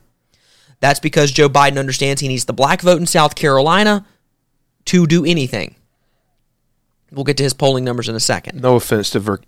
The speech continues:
Speaker 2: Victoria Cobb. He was the Virginia governor from ninety-eight to two thousand. He's what we would call snap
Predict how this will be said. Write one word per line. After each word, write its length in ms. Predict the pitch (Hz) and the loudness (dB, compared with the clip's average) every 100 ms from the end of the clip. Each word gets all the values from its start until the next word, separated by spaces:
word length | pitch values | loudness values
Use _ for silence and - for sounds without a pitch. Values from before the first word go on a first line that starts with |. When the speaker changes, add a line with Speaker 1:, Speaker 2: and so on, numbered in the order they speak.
| _ | _
Speaker 2:
Victoria 540 | 123 113 - 110 104 | -10 -6 0 0 0
Cobb. 340 | - 104 98 117 | 0 0 0 0
He 80 | |
was 220 | 117 104 104 | -2 -2 -4
the 220 | 98 87 | -6 -8
Virginia 540 | - 95 - 110 101 | -12 -12 -8 -6 -6
governor 340 | 98 95 90 87 | -8 -8 -10 -14
from 260 | 104 92 | -12 -10
ninety-eight 500 | 95 95 92 92 95 | -8 -8 -6 -8 -8
to 60 | 87 | -12
two 260 | - - 92 | -14 -12 -12
thousand. 640 | _ - 104 110 110 110 | _ -8 -2 -2 -2 -6
He's 340 | 104 - 143 - | -10 -18 -20 -20
what 140 | 120 | -16
we 100 | 120 | -16
would 200 | - - | -16 -20
call 260 | - 101 - | -14 -12 -12
snap 720 | - - - 101 90 - | -12 -12 -12 -12 -12 -14